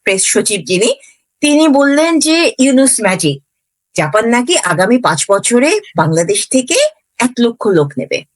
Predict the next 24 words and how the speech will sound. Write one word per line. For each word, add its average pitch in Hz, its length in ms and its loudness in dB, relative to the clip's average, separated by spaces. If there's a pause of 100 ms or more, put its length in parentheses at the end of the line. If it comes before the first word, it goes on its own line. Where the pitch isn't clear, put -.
(380)
সে - 240 -2
এক 233 280 -2
লক্ষ 302 300 0
লোকের 311 360 2
ব্যাপারটা 226 680 -2
একটু - 220 -10
শুনুন। 160 420 0 (480)
আহ, 220 240 2 (120)
জাপান 240 420 0
আর 330 120 2
বাংলাদেশের 247 720 0
মধ্যে 294 480 2
the 247 180 0 (140)
technical 311 720 0 (480)
intern, 285 640 2
আম, 202 720 0 (100)
ট্রেনিং 302 420 0
প্রোগ্রাম 247 580 0
বলে 214 260 2
একটা 269 380 -2 (120)
প্রোগ্রাম 196 460 0
চালু 139 320 0
আছে। - 300 -8 (240)
হ্যাঁ, 508 220 -4